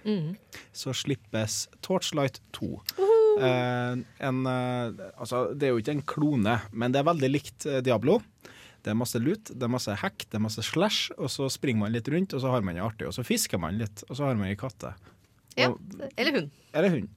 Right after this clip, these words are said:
Speaker 2: Eh, nei, men nå skal det være flere pets også, så
Speaker 1: Det
Speaker 2: snart
Speaker 1: blir det.
Speaker 2: skal det. Eh, det er s-, alt fra slanger til hva, m-, mange, mange rare ting å plukke opp der, altså. Eh, men du gleder deg til det,
Speaker 1: Jeg gleder
Speaker 2: Hanna.
Speaker 1: meg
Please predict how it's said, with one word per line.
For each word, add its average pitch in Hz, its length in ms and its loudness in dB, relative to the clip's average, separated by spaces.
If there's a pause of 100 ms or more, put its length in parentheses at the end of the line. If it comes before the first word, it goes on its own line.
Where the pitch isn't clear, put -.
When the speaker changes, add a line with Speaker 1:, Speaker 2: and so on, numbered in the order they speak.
Speaker 2:
Eh, 160 200 6
nei, 185 180 6
men 202 120 8
nå 202 140 8
skal 247 160 2
det 220 160 4
være - 20 -16
flere 180 220 2
pets - 280 -6
også, 202 160 0 (100)
så - 100 -16
Speaker 1:
Det 190 80 -4
Speaker 2:
snart 277 100 2
Speaker 1:
blir 220 120 4
det. 208 100 4
Speaker 2:
skal - 40 2
det. 120 140 0 (640)
Eh, 151 320 2
det 147 120 2
er 139 100 4 (140)
s-, - 220 -8 (140)
alt 117 140 -2
fra 123 340 0 (220)
slanger 120 580 0
til 120 680 0
hva, 117 160 0
m-, 190 260 0
mange, 175 400 6
mange 135 320 4
rare 120 320 2
ting 117 240 0
å 101 160 -2
plukke - 300 -4
opp - 140 -14
der, 90 160 -4
altså. 98 340 -6 (360)
Eh, 139 240 2
men 170 200 2
du 185 160 6
gleder 226 240 4
deg 147 160 4
til 156 80 2
det, 117 100 6 (240)
Speaker 1:
Jeg 190 140 0
gleder - 0 -
Speaker 2:
Hanna. 185 180 4
Speaker 1:
meg 190 160 2